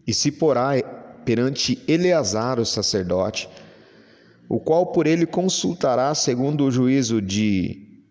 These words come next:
Urim perante o Senhor, conforme o seu dito sairão, e conforme o seu dito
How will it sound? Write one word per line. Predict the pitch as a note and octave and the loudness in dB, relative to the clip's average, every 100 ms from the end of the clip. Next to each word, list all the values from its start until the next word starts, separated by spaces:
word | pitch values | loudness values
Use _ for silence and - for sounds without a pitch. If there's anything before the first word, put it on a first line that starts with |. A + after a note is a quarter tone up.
| _ | _
Urim | C#3+ C#3 A2+ B2 F3+ F#3+ - | 2 2 2 0 -4 -8 -4
perante | A2+ G#2 G2+ G2+ | 0 0 -2 -2
o | |
Senhor, | - C3+ A#2 G2 A#2 C3 - _ _ _ _ _ _ _ _ | -2 -2 0 -2 -4 -8 -18 _ _ _ _ _ _ _ _
conforme | F#3 F#3+ - F3+ F3+ F#3+ D#3+ B2 | -2 0 -2 -2 0 2 2 2
o | A#2 | 0
seu | - D#3 | 0 0
dito | A#2 G2+ A2 A#2 | 0 -2 -2 -2
sairão, | - C3+ C#3+ A2+ F2+ G#2+ C3+ - - | -2 -2 0 0 -2 -4 -6 -12 -12
e | - | -6
conforme | A#2 G#2+ - F2+ F2+ F2+ - - | -4 -4 -4 -2 -2 -4 -4 -6
o | |
seu | F#2+ - G#2+ | -4 0 -2
dito | F2 F#2 F2+ A#2+ | 0 -4 -4 -6